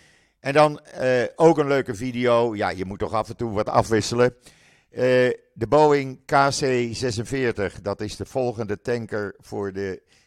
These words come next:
Israëlische luchtmacht. En, eh, daar heb ik een persbericht van gekregen met foto's, een video.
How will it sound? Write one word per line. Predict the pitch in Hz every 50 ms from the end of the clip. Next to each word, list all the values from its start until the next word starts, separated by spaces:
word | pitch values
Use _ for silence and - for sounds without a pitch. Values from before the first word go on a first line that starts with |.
| _ _ _
Israëlische | - 127 120 113 113 120 117 107 107 104 - 120
luchtmacht. | 127 143 151 - 123 127 110 92 - - _ _ _ _ _ _ _ _ _ _ _ _
En, | _ - 120 120 117 117 113 110 113 104 -
eh, | - - 120 117 113 110 110 107 107 120 120 117
daar | - 123 120 117 120
heb | 123 127 120
ik | 120
een | 110 110
persbericht | - 135 127 117 107 117 117 98 117 107 -
van | - 113 110 101
gekregen | - _ - 113 107 104 104 95 101
met | 101 117 123 -
foto's, | - 127 110 104 104 95 - 98 98 95 95 95 - _ _ _ _ _ _ _ _
een | _ 147 147
video. | 120 135 135 120 120 117 110 104 101 98 95 98 -